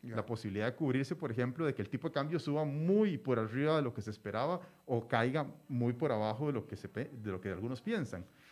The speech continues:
Speaker 2: Porque eso le da la est-, estabilidad a los precios y seguridad a las empresas para incorporar todo eso dentro del precio de sus productos.
Speaker 1: Ya.
Speaker 2: Eh, entonces, para mí me parece,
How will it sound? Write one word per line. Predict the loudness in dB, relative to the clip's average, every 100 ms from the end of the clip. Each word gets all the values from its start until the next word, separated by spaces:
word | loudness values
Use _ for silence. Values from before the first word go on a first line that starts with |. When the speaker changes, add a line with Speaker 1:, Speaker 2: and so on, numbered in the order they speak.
| -8 -2
Speaker 2:
Porque | 2
eso | 2 6
le |
da | 6
la | 6
est-, | 2 -4
estabilidad | 0 2 4
a | 4
los | 4
precios | 0 0 0
y |
seguridad | 0 0 0
a | 0
las |
empresas | -2 0 0 0 -2
para | 0 0 -2 -10 -20 _ _ _
incorporar | -2 2 2 2 2 2 2
todo | 2
eso | 2 0
dentro | -2 -2
del | -2
precio | 4 4 4 0 0
de | 0
sus | -2 -6
productos. | -6 -6 -6 -8 -16 -14
Speaker 1:
Ya. | -12 -10 -12 -14 -20 -20 -20 _ 2
Speaker 2:
Eh, | 6 6 4 2 -10 -12 -2
entonces, | 2 6 6 4 -2 -4 -20 _ -2
para | 2 4
mí | 4
me | 4
parece, | 4 4 2